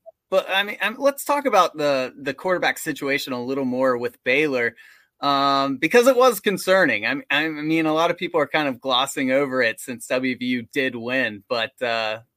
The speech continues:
you know, our secondary is still a very big concern. Um,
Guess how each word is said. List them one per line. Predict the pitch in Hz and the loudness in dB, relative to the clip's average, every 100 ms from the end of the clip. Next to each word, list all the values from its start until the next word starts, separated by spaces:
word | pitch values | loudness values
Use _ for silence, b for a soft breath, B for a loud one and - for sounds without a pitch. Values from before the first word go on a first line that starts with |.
| - | -8
you | 147 | -4
know, | 117 | -4
our | 113 147 | -2 -4
secondary | - 165 147 131 123 113 | -2 -2 0 2 2 2
is | - | -4
still | - 139 123 107 | -4 0 0 -2
a | |
very | 120 131 131 | 0 2 2
big | 117 120 113 _ B B B | 0 0 0 _ B B B
concern. | - 120 - 165 170 147 123 - | -8 -6 -2 0 2 2 0 -4
Um, | 139 143 143 139 135 | -2 2 2 2 -2